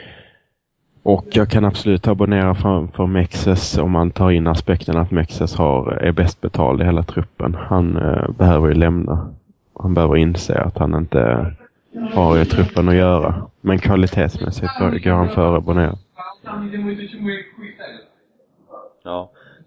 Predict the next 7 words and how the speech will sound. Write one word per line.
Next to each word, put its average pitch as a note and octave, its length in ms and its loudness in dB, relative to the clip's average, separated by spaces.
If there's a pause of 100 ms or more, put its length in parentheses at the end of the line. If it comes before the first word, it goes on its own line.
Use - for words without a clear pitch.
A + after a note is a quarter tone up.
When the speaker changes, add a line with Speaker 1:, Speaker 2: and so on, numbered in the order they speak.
Speaker 2:
Eh, E2+ 560 -14 (680)
sen F#2+ 160 -8
har F#2 60 0
vi F2+ 80 -2
Sakardo E2+ 440 -4
där C#2 80 -6
bakom. D2 500 -14